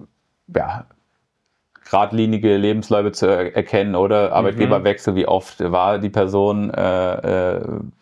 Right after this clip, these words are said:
Speaker 1: konstant in einer Industrie? Äh, das ist natürlich auch was Wichtiges für, für eine vielversprechende, ähm, äh, Vermittlung.
Speaker 2: I-, ist das so, oder? Weil, also bei mir war das so, als ich bin ja auch
Speaker 1: Mhm.
Speaker 2: jetzt irgendwie schon über vierzig, ja, also in, ist man in der Industrie schon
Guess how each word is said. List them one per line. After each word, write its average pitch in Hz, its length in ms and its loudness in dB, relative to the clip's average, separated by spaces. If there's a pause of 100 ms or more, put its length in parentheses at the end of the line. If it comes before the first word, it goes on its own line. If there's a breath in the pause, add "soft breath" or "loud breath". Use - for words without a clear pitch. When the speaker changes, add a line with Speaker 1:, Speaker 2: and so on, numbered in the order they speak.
(420)
Speaker 1:
konstant 98 460 0
in 90 100 -4
einer 90 220 0
Industrie? 104 580 0 (380 loud breath)
Äh, - 140 2
das 90 100 0
ist - 20 -10
natürlich 92 240 -2
auch 104 140 4
was 104 200 -6
Wichtiges 107 520 0
für, 98 280 2
für 98 120 -2
eine 98 100 0
vielversprechende, 95 1120 0
ähm, 95 560 -4
äh, 92 380 -2
Vermittlung. 107 640 0 (120)
Speaker 2:
I-, 170 40 2
ist 175 240 0
das 214 180 2
so, 95 180 -4
oder? 127 280 0
Weil, 120 160 -2
also 120 180 -2
bei 123 120 2
mir 170 220 0
war 160 140 2
das 139 160 -2
so, 131 180 -4
als 117 200 -4
ich 123 100 -16
bin 123 100 -4
ja 117 140 -2
auch 110 120 -2
Speaker 1:
Mhm. 107 80 0
Speaker 2:
jetzt 120 120 -4
irgendwie 117 240 -6
schon 110 240 -6
über 113 220 -4
vierzig, 131 500 -6
ja, 110 160 -4
also 107 180 -4
in, 107 200 -8
ist 104 180 -10
man 113 140 -4
in 113 100 -2
der 110 120 -2
Industrie 107 300 -8
schon 104 320 -6